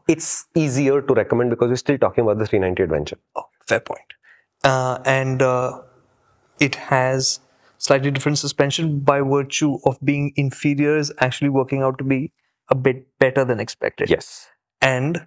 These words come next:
Speaker 2: you could take the money that you save, half of it, and invest it in getting the adjustable forks on the to-, off the top spec variant
Speaker 1: Yeah.
Speaker 2: and still save thirty grand for fuel.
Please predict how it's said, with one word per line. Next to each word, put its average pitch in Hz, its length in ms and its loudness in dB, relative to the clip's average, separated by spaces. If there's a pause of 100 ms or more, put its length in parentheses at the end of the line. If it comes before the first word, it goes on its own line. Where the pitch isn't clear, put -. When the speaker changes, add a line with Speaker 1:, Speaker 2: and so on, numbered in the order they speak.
Speaker 2:
you 143 140 0
could 135 240 -2
take 139 360 -2
the 135 100 4
money 135 260 -2
that 131 220 0
you 131 60 -2
save, 131 260 0
half 123 400 0
of - 100 -6
it, - 220 -6 (340)
and 131 100 2
invest 127 360 0
it 139 80 -4
in 143 80 0
getting 135 340 0
the 151 180 0 (100)
adjustable 143 600 -2
forks - 460 -2 (200)
on 127 160 2
the 127 80 2
to-, - 240 0
off 127 200 2
the 139 80 0
top 120 200 2
spec - 240 -2
variant 117 360 0
Speaker 1:
Yeah. - 280 -16
Speaker 2:
and 135 100 2
still 160 200 2
save 143 260 0
thirty 123 260 0
grand 127 380 0
for - 160 0
fuel. 240 300 0